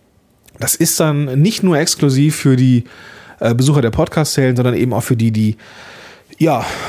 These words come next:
äh, äh, außerhalb am Start sind oder nicht dabei sein können, aber irgendwie in, in Höhe Ruhrgebiet, Rheinland oder so unterwegs sind oder wohnen. Da darfst du gerne mit am Start sein. Ähm, ich werde eine, eine Veranstaltung bei Facebook einstellen. Das werde ich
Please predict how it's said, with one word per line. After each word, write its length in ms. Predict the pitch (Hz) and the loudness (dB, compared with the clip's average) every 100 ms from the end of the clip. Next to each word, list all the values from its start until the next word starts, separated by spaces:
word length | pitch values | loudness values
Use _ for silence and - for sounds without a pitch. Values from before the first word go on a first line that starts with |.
| - | -4
äh, 60 | - | 0
äh, 400 | 143 139 139 123 | 2 2 2 2
außerhalb 500 | 139 214 196 170 165 | 0 0 0 0 0
am 120 | 156 | -2
Start 380 | - 160 151 156 | 0 0 2 2
sind 280 | 151 151 156 | 0 2 2
oder 160 | 123 | 2
nicht 180 | 143 175 | 0 0
dabei 220 | 147 143 | 0 0
sein 160 | 170 160 | 0 -2
können, 240 | - 147 | 0 0
aber 160 | 131 123 | 2 2
irgendwie 340 | 127 135 120 | 0 0 -2
in, 180 | 113 120 | -2 -4
in 240 | 117 127 110 | -2 0 2
Höhe 180 | 139 | 4
Ruhrgebiet, 500 | 135 127 139 127 120 | 2 2 2 2 2
Rheinland 460 | 107 120 135 131 123 | 0 0 2 2 0
oder 120 | 120 | 0
so 120 | 117 | 0
unterwegs 400 | 107 113 131 208 | 0 0 0 -2
sind 180 | - 185 - - - - - | -2 -4 -6 -20 -20 -12 -2
oder 200 | 117 117 | 0 2
wohnen. 320 | 190 208 202 - - - | 2 0 -4 -10 -20 -8
Da 200 | - 127 | -4 -2
darfst 420 | 135 127 143 - | -2 -2 -4 -2
du 220 | 147 165 147 | 0 0 0
gerne 340 | 139 131 143 | -2 -2 0
mit 120 | 156 | -2
am 120 | 127 | -2
Start 440 | 131 - 135 151 180 | -6 -2 -2 -2 -2
sein. 420 | 160 139 143 143 - - - - - | 0 2 2 -2 -6 -20 -20 -20 -8
Ähm, 200 | - 110 | -4 -2
ich 160 | 113 - | -2 -2
werde 400 | 123 139 139 - | 0 2 0 -2
eine, 480 | 110 123 127 117 120 _ _ _ | -2 0 0 -2 -4 _ _ _
eine 340 | 113 120 113 | -4 -2 -2
Veranstaltung 960 | 98 - - 208 - 180 170 170 170 160 | -2 -4 -2 -2 -2 0 0 0 -2 0
bei 140 | 143 | -2
Facebook 520 | 113 156 196 - 170 | -2 -2 -2 -2 -6
einstellen. 680 | - 127 143 - 135 131 135 | -2 -2 -2 0 0 2 2
Das 140 | 123 - | 0 -2
werde 120 | 110 | -2
ich 260 | 104 - | -4 -10